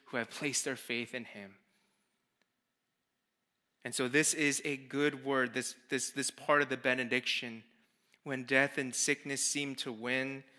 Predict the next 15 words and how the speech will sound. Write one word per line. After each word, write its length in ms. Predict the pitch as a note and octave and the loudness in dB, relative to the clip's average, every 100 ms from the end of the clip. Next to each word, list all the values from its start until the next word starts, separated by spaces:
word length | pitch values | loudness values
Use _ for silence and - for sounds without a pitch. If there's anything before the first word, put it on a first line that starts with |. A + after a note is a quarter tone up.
| _ _ _ _ _ _ _ _ B2+ | _ _ _ _ _ _ _ _ -8
we 100 | A#2 | -4
have 180 | A#2 | -2
a 80 | A2 | -2
risen 640 | G2+ G#2+ C3 B2 A2+ G2 F#2+ _ | -4 0 2 2 -2 -6 -12 _
Savior. 680 | - - A2+ A2 G#2 F#2+ G2 - - | -6 -4 -2 -4 -6 -8 -10 -14 -10
The 80 | |
God 240 | A2+ A2+ A2+ | -4 -2 -2
of 100 | - | -4
peace 340 | - A2 G#2 | -10 -8 -8
brought 420 | - A#2 A2 A#2 | -10 -6 -2 -2
him 160 | A#2+ A2+ | -4 -12
again 580 | G#2 - G#2+ G#2 F#2+ F#2 _ _ - | -12 -8 -8 -8 -12 -20 _ _ -16
from 260 | - A2 | -12 -12
the 80 | G2+ | -12
dead. 360 | G#2 G#2+ - | -16 -18 -20